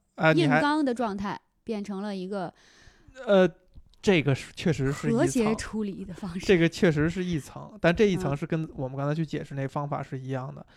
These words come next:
Speaker 1: 另外一层就是，我们真的去讲那个大时代的话，
Speaker 2: 嗯。
Speaker 1: 其实就是有非常多的人在历史当中几次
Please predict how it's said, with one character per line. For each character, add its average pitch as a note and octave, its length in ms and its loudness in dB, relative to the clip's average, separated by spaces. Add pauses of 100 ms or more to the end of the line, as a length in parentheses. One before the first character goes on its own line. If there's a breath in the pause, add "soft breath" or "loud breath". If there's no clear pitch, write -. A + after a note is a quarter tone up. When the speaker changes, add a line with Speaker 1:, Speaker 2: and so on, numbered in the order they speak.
(340 soft breath)
Speaker 1:
另 G3+ 120 4
外 G#3+ 140 6
一 D#3 80 2
层 C#3 240 -8
就 C#3 140 -4
是， C3 200 -6 (580)
我 C3 160 -4
们 C#3+ 200 0
真 A#3+ 220 2
的 G#3 140 6
去 - 180 -2
讲 C3+ 260 -2
那 C3+ 80 -4
个 C#3 80 -2
大 C#3 220 -2
时 C3 240 -12
代 C#3 240 -2
的 E3+ 140 -10
话， - 280 -14 (240)
Speaker 2:
嗯。 G#3 240 -8
Speaker 1:
其 F#3+ 160 -2
实 F#3 140 0
就 G3 160 2
是 D#3 100 2
有 B2+ 140 0
非 - 380 0
常 C3+ 200 -6
多 C3 160 0
的 B2+ 120 0
人 - 480 -8 (880)
在 D3 360 2 (400)
历 D#3 120 2
史 D3 120 -8
当 C#3 180 0
中 D3 180 -4
几 - 260 -14
次 - 560 -6